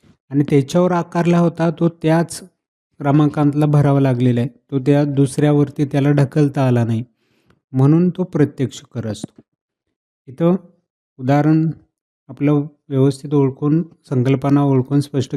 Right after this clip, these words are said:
केलेलं आहे. पुन्हा प्रश्न संपला की एक रेष आपण देणार आहोत आणि नेक्स्ट पुढचा प्रश्न सोडवायला घेणार आहे.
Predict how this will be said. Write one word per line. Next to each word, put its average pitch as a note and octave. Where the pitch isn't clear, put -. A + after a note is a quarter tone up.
केलेलं C#3
आहे. E3+
पुन्हा C#3
प्रश्न B2
संपला C3+
की D3+
एक C3
रेष C3
आपण C3+
देणार C3
आहोत C#3+
आणि D3+
नेक्स्ट E3+
पुढचा C#3+
प्रश्न C3
सोडवायला C3+
घेणार G#2
आहे. -